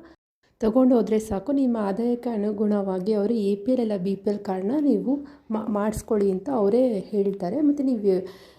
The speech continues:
ಆ, ಎ ಪಿ ಎಲ್ ಇಲ್ಲ ಬಿ ಪಿ ಎಲ್ ಕಾರ್ಡ್ನ ಮಾ-, ಅಪ್ಲೈ ಮಾಡ್ಬೋದು, ಇವತ್ತಿಂದ ಅಪ್ಲೈ ಮಾಡ್ಬೋದು. So ಯಾರಿಗಾದ್ರೂ ಈ ಒಂದು ವಿಡಿಯೋ ಉಪಯೋಗ ಆಗಿದ್ರೆ ಶೇರ್ ಮಾಡಿ. ಮತ್ತು ನಮ್ಮ ಚಾನಲ್ ಇದೇ ರೀತಿಯ ಒಂದು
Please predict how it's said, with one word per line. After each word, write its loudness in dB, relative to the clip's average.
ಆ, -2
ಎ 4
ಪಿ 0
ಎಲ್ -2
ಇಲ್ಲ 0
ಬಿ 0
ಪಿ -2
ಎಲ್ -6
ಕಾರ್ಡ್ನ 2
ಮಾ-, 0
ಅಪ್ಲೈ 0
ಮಾಡ್ಬೋದು, 2
ಇವತ್ತಿಂದ 2
ಅಪ್ಲೈ 0
ಮಾಡ್ಬೋದು. -2
So 0
ಯಾರಿಗಾದ್ರೂ 4
ಈ 4
ಒಂದು 2
ವಿಡಿಯೋ 4
ಉಪಯೋಗ -2
ಆಗಿದ್ರೆ -2
ಶೇರ್ 0
ಮಾಡಿ. 2
ಮತ್ತು 0
ನಮ್ಮ 0
ಚಾನಲ್ 2
ಇದೇ 4
ರೀತಿಯ 0
ಒಂದು -2